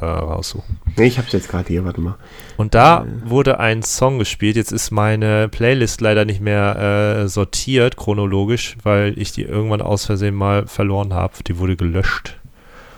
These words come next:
Speaker 1: Muss ich sie selber zusammenstellen. Und da ist aber, da lief ein Song und den hab ich immer noch in der Playlist. Und dann muss ich immer an diesen Moment denken, der, der, der ein Messer in mein Herz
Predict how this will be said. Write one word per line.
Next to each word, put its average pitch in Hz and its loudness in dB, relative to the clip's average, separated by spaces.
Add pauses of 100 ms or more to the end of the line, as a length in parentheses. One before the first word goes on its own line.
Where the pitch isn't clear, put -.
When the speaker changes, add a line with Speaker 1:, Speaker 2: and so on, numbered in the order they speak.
(160)
Speaker 1:
Muss - -14 (100)
ich 101 2
sie 95 -4
selber 104 4
zusammenstellen. 101 0
Und 90 -4
da 123 6
ist - -6
aber, 113 2 (300)
da 101 2
lief 123 0
ein 113 0
Song 160 2 (2000)
und 120 2
den 120 2
hab 120 2
ich - -6
immer 110 0
noch 98 2
in 95 -2
der 90 0
Playlist. 87 -2
Und 90 -8
dann 104 -2
muss 110 -4
ich - -6
immer 113 2
an 107 0
diesen 101 -2
Moment 104 0
denken, 101 2
der, 98 4 (240)
der, 98 2
der 92 -2 (1500)
ein 101 4
Messer 104 4
in 92 -2
mein 87 -2 (540)
Herz - -2